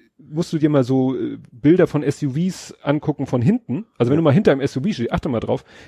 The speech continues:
Speaker 1: die sind teilweise unten breit.
Speaker 2: Ja, dann kommt erstmal ein Fließheck oder was auch immer.
Speaker 1: Und dann kommt so eine, so eine Welle und dann werden sie schmaler nach oben hin.
Speaker 2: Ja.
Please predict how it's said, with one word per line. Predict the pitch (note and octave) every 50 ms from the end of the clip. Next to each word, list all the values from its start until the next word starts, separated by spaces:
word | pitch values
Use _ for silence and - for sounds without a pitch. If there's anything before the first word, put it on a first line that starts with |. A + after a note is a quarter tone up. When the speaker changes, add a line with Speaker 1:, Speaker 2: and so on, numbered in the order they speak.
| -
Speaker 1:
die | -
sind | C3 C3+ D#3 C#3
teilweise | - D#3 F3 D#3+ D3+ C#3+ C3 -
unten | - F3 G#3+ A#3+ - - C#3 A#2
breit. | C#3 C#3 D#3 F#3 C3+ D3 G#3 - - _ _ _ _ _ _ _ _ _ _
Speaker 2:
Ja, | - A#2 G#2
dann | G2+ F#2+
kommt | - - G2+
erstmal | G2 G#2+ A2
ein | G#2+ G2
Fließheck | - - B2 A2 - C#3 B2+ -
oder | F#2+ G2+ G2+ G2+ G2 G2 F#2+ G2
was | - A2 -
auch | G2+ F2+
immer. | F#2 G2 - A#3 G#3+
Speaker 1:
Und | F3 E3+
dann | G3 F3+
kommt | - F#3 F3+ E3
so | E3+
eine, | D#3+ C#3+ C3+ B2+ C#3 - - C3 C#3
so | C3+ D3
eine | D#3+ C#3+ C3+
Welle | F3+ G3+ F3
und | - E3
dann | D#3+ D#3
werden | D3+ D3 C3
sie | A#2+ A#2
schmaler | - - C#3+ D#3+ G3 F3+ C3+ A#2
nach | A2+ G#2+ -
oben | A2 G#2+ F#2+ G2
hin. | F#2 F#2+ G2
Speaker 2:
Ja. | A2 G#2+ G2+